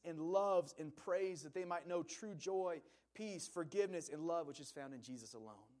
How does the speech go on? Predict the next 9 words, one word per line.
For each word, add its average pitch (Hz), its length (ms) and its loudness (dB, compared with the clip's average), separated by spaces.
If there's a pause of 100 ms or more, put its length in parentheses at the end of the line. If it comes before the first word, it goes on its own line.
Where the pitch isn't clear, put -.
(1160)
So - 140 -12
we 196 80 -8
think 208 140 -4
about 202 160 2
our 165 180 0
lives. 151 320 -6
Do 156 120 -6
we 156 220 -4 (260)
love 170 500 0